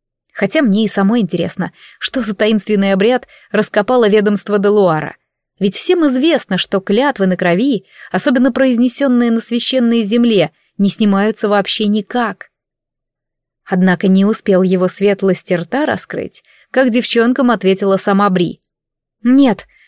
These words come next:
вам нельзя. Сирене и Таяне не стоит путешествовать в принципе. На месте Крис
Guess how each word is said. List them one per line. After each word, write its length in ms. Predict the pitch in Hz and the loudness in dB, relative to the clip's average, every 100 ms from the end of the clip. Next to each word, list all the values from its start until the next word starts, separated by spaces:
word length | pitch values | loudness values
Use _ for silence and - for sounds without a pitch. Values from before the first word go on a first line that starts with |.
| _ | _
вам 360 | 240 269 269 233 | 0 2 4 4
нельзя. 480 | 247 233 226 220 - _ _ _ _ | 4 2 2 0 -2 _ _ _ _
Сирене 500 | - 269 254 233 233 | -2 2 4 4 2
и 20 | |
Таяне 500 | 240 226 277 262 220 | 2 2 2 2 2
не 140 | 214 | 2
стоит 380 | 220 - 330 185 | 0 0 2 2
путешествовать 840 | - 185 196 208 - 226 233 262 | -2 -2 0 0 0 -2 0 -2
в 60 | - | -2
принципе. 680 | - 269 180 - 175 180 165 _ _ _ | -2 0 0 -2 0 0 -2 _ _ _
На 160 | 220 262 | -2 0
месте 400 | 311 392 - 294 | 2 0 0 -2
Крис 560 | - 311 311 240 - | 0 2 2 0 -6